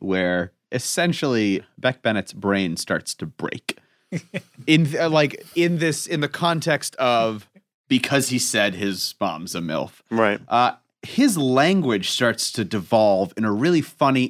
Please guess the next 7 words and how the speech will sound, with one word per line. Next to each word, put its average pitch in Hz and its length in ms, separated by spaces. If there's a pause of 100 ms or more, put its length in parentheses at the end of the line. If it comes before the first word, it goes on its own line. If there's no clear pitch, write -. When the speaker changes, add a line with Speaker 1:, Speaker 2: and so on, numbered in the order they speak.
Speaker 1:
interesting 104 680
way. 78 560
He 110 160
says 123 420
"touchling." 165 680 (480)
Uh, 113 320
he, 117 600